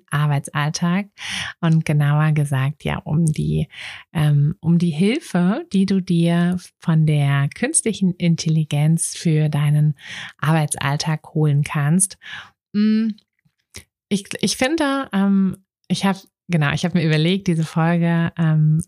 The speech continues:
oder dieses Thema in die Folge jetzt reinzunehmen, denn es ist ja jetzt mit Chat G P T und so, das ist ja alles nichts Neues mehr.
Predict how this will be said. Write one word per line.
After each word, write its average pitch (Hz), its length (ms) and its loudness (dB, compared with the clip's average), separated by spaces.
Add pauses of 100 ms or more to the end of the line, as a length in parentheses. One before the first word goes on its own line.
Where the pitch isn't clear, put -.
oder 151 260 0
dieses 147 320 0
Thema 180 340 2
in 160 120 -2
die 151 80 0
Folge 160 260 0
jetzt 147 320 -2
reinzunehmen, 196 760 0 (480)
denn 165 400 2
es - 180 -4
ist - 180 -4
ja 165 100 2
jetzt 151 420 0
mit 147 220 0
Chat 170 260 -2
G 156 80 -2
P 147 160 -4
T 220 340 0
und 185 100 2
so, 175 120 0
das - 180 -2
ist 151 140 -6
ja 143 100 -2
alles 147 320 -2
nichts - 300 -6
Neues 135 540 -2
mehr. 160 440 2